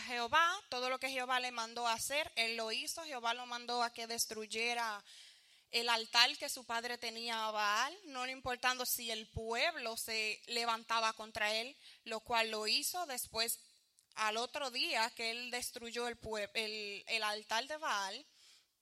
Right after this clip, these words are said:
el, el pueblo decidió y le dijo a su padre que tenían que matarlo.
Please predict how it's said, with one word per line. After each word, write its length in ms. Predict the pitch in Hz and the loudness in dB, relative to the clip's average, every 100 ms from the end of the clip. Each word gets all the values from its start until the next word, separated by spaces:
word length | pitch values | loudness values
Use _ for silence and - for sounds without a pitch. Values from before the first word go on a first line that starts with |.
| _ _ - - - | _ _ -16 -16 -10
el, 160 | - 240 - 240 | -6 -6 -4 -2
el 140 | 240 226 | -2 -2
pueblo 320 | 233 247 277 | -4 -2 -2
decidió 600 | 277 269 247 226 254 302 - _ - | -2 -2 -4 -4 -4 -4 -8 _ -8
y 120 | 240 | -4
le 120 | 233 | -4
dijo 200 | 220 262 | -4 -4
a 80 | 269 | -4
su 180 | 262 226 | -4 2
padre 300 | 277 311 262 | 2 4 0
que 100 | 240 | -6
tenían 380 | - 226 247 262 | -8 0 0 0
que 160 | 277 | -2
matarlo. 680 | 247 220 269 311 285 196 185 | -2 -2 2 2 2 -4 -10